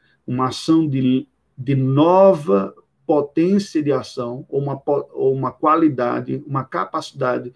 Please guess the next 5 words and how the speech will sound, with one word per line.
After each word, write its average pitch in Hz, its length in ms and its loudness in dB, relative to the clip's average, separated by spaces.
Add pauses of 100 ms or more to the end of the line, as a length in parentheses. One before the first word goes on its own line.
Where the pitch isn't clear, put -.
(320)
de 135 120 0
novas 165 400 4
possibilidades 127 800 -4
de 120 140 -2
ações, 117 720 -12